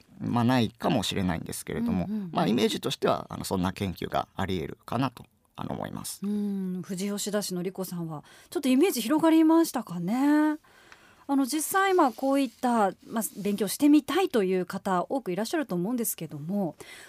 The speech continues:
Speaker 2: あの、和光先生ご自身は、この山梨大学生命環境学部で学ぶことの良さ、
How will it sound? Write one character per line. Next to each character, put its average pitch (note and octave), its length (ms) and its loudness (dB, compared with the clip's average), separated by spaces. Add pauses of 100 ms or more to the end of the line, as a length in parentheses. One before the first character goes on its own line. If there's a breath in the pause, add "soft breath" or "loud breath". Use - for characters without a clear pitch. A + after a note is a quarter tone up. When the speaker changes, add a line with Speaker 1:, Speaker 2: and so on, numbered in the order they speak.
Speaker 2:
あ G3+ 60 -6
の、 G3+ 100 0
和 E4 80 2
光 A4 200 -2
先 B3+ 140 0
生 G#3+ 100 0
ご F#3 120 -4
自 C#4 120 -2
身 D#4 260 0
は、 F3 160 -2
こ F3+ 100 -6
の E3+ 80 0
山 F#3+ 220 0
梨 B3+ 220 -2
大 A#3+ 160 0
学 F#3 240 -8
生 B3+ 240 -4
命 B3+ 120 -2
環 A#3 220 -2
境 A3 120 -2
学 G3 220 -4
部 F#3 80 -4
で D#3 120 -6
学 G3 280 -2
ぶ G#3+ 60 -8
こ G3 140 -6
と F#3+ 100 -6
の D#3 80 -4
良 G3 160 -2
さ、 G#3 300 -2